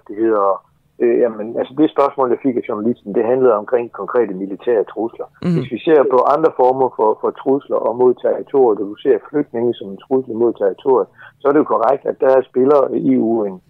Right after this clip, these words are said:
Speaker 1: en rolle i det, der hedder Frontex, i de her operationer, som man har ned i Middelhavet. Og der er også nogle af de militære operationer med krigsskibe,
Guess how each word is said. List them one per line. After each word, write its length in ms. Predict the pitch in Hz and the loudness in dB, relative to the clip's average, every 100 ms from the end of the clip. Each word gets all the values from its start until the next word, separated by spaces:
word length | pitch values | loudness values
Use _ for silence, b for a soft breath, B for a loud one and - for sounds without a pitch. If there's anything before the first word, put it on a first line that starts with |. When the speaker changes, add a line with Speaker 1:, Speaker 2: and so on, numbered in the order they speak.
| _ _ _ | _ _ _
Speaker 1:
en 80 | 113 107 | -6 0
rolle 260 | 113 135 139 120 | 2 2 0 0
i 20 | 101 104 131 | -6 -6 -2
det, 80 | 113 | 0
der 80 | 98 | 0
hedder 160 | 98 - | -2 -2
Frontex, 420 | 117 135 - 113 - | -2 -4 -2 -4 -4
i 60 | 107 117 | -12 -2
de 60 | 127 | 0
her 60 | 110 | 0
operationer, 540 | 104 104 - 143 120 101 | 0 -4 0 0 0 -6
som 140 | - 104 110 | -12 -12 -10
man 80 | 110 | -2
har 100 | 120 104 107 | -2 -2 -2
ned 120 | 120 - | -2 -2
i 20 | 110 | -4
Middelhavet. 540 | 147 135 107 127 113 - b b _ | 0 0 2 4 4 0 b b _
Og 80 | 127 | -2
der 80 | 131 | 2
er 140 | 127 123 | 2 2
også 120 | 131 135 | 0 0
nogle 280 | 127 135 135 | 0 0 -4
af 60 | - | -8
de 140 | 123 117 _ | -8 -8 _
militære 520 | 107 101 - 165 156 120 | -8 -8 0 4 4 2
operationer 580 | 107 120 101 139 123 113 110 | -2 -4 2 2 2 -2 -18
med 60 | - | -8
krigsskibe, 480 | 147 151 - 127 | -6 -6 -2 0